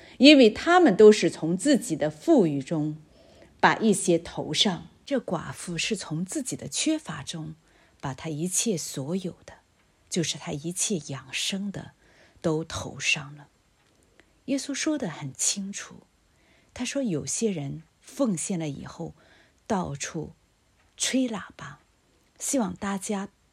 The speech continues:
都知道自己奉献了多少钱。耶稣并不是只这样说而已，而是这样的事情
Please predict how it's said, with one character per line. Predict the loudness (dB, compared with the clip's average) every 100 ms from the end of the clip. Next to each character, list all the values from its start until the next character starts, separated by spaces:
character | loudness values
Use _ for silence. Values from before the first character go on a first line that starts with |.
| -6 -4
都 | -4
知 | -4 -4 -2 -2
道 | -6 -6 -6
自 | -4
己 | -4 -10
奉 | -6 -4 -4
献 | -6 -8
了 | -8
多 | -8
少 | -6 -8 -8
钱。 | -10 -10 -14 -20 -20 _ _ _ _ _ _ _ -2
耶 | 0
稣 | 0 -4 -6 -2
并 | 0 0 -2
不 | -6 -4
是 | -4
只 | -4 -6 -6 -8 -4
这 | -2 -2
样 | -4
说 | -6 -6 -8 -12
而 | -14 -12
已， | -14 -16 -20 _ _ _ _ _ _ -8
而 | -4
是 | -2 -4
这 | 0 0
样 | 0 -4
的 | -2
事 | 0 0 -2
情 | -4 -6